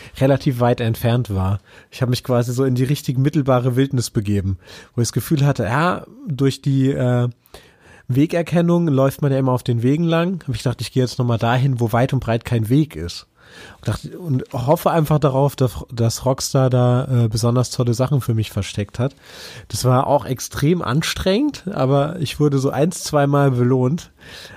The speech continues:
Und das war dann auch wiederum ganz lustig, aber auch nichts, was mich bei der Stange gehalten hat. Aber ich hab zum Beispiel einen Typen entdeckt, der unter einem Christi begraben war, der halt, ähm, mit ihm anscheinend gekämpft hat und verloren hat.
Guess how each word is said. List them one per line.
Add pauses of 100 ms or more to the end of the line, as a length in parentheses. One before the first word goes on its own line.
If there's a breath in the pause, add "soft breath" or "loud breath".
(120)
Und
das
war
dann
auch
wiederum
ganz
lustig,
aber
auch
nichts,
was
mich
bei
der
Stange
gehalten
hat.
Aber
ich
hab
zum
Beispiel
einen
Typen
entdeckt, (500 loud breath)
der
unter
einem
Christi
begraben
war, (480 loud breath)
der
halt,
ähm, (180)
mit
ihm
anscheinend
gekämpft
hat
und
verloren
hat.